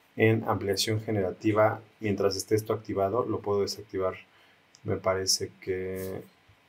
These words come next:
déjame quitar la barra del zoom. Eh, sí, más bien lo voy a cliquear aquí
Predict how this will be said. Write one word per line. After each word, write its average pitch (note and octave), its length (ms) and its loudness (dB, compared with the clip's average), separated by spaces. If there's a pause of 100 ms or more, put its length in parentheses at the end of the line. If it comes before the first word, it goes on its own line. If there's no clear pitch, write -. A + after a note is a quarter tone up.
(1400)
déjame - 200 -8
quitar - 200 -8
la F2 80 -8
barra F2 240 -8
del E2+ 160 -12
zoom. A2+ 440 -6 (2500)
Eh, F#2 840 -4 (760)
sí, C3 180 8
más A#2 140 8
bien A2 100 6
lo G#2+ 80 4
voy A#2 120 6
a A#2 40 2
cliquear G#2 640 4
aquí - 380 -4